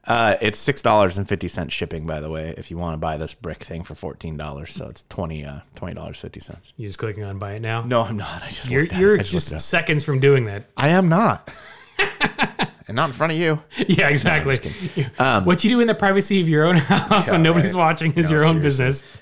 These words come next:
Speaker 1: Um, no, no, no, no. I think it's fine. So, okay, wait. I wanna go back, though. I do wanna hear about this weird scooter thing.
Speaker 2: Okay, so
Speaker 1: Because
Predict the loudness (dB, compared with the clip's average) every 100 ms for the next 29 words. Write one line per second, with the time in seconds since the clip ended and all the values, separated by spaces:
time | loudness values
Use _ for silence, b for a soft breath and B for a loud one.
0 | -2 2 4 2 -2 -6 0 4 4 2
1 | 0 -6 -6 -6 -8 -10 -16 -14 -16 -4
2 | 2 4 4 4 4 2 2 2 4 2
3 | 0 0 2 0 -2 -4 -2 -2 0 0
4 | -2 -6 -4 -6 -6 -12 -12 -10 -8 -6
5 | -6 -8 -12 -12 -8 -6 -8 -12 -12 -2
6 | 0 0 -2 -6 _ -2 2 6 6 4
7 | 0